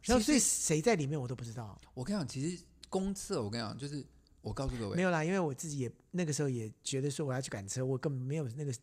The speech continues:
Speaker 1: 那个闲工夫啦。
Speaker 2: 没有那个闲情逸致。
Speaker 1: 对。
Speaker 2: 其实我跟各位说啊，其实偶尔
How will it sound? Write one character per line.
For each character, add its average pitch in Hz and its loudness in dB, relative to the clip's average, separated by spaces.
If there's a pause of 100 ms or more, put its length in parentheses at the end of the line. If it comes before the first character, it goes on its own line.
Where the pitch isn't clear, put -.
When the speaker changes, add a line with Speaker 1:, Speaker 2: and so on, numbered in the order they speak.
(160)
Speaker 1:
那 165 -2
个 151 0
闲 120 0
工 131 -2
夫 120 -8
啦。 107 -10 (300)
Speaker 2:
没 127 -2
有 123 0
那 117 -2
个 120 -2
闲 98 -6
情 98 -8
逸 107 -8
致。 101 -10
Speaker 1:
对。 120 -6 (360)
Speaker 2:
其 139 -6
实 175 -6
我 98 -10 (240)
跟 117 -6
各 113 -8
位 101 -4
说 98 -8
啊， 101 -10 (360)
其 135 -8
实 165 -6 (320)
偶 123 4
尔 98 0